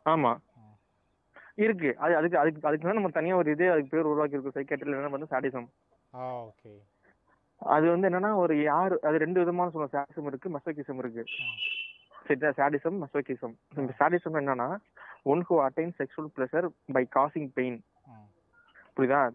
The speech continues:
Speaker 1: இன்னொருத்தவங்களுக்கு வந்து வ-, வ-, வ-, வலியை வந்து கொடுக்கறதுனால இவனுக்கு இன்னும் செக்ஷுவல் கிராட்டிஃபிகேஷன் வரும்.
Speaker 2: ம்.
Speaker 1: அது சாடிசம்.
Speaker 2: ம்.
Speaker 1: மெசோகிசம்ங்கிறது one attains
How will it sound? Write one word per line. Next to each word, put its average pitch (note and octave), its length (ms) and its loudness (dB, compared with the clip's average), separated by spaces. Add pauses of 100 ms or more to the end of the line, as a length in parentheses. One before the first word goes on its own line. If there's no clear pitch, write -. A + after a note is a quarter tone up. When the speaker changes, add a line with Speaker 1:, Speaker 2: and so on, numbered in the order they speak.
(120)
Speaker 1:
இன்னொருத்தவங்களுக்கு D3 600 -2
வந்து D3+ 360 0
வ-, C3+ 40 -6
வ-, B2+ 280 2
வ-, A#2+ 40 4
வலியை D#3 340 2
வந்து C#3+ 420 -2 (340)
கொடுக்கறதுனால D3+ 880 0
இவனுக்கு D3 300 -8
இன்னும் E3+ 160 -6
செக்ஷுவல் C#3+ 280 -10
கிராட்டிஃபிகேஷன் C3 460 -8
வரும். A2+ 240 -8 (160)
Speaker 2:
ம். B2+ 60 -20 (240)
Speaker 1:
அது C3+ 200 2
சாடிசம். C3 380 0 (540)
Speaker 2:
ம். - 40 0
Speaker 1:
மெசோகிசம்ங்கிறது C#3 960 0 (420)
one D#3 240 2
attains C#3+ 380 0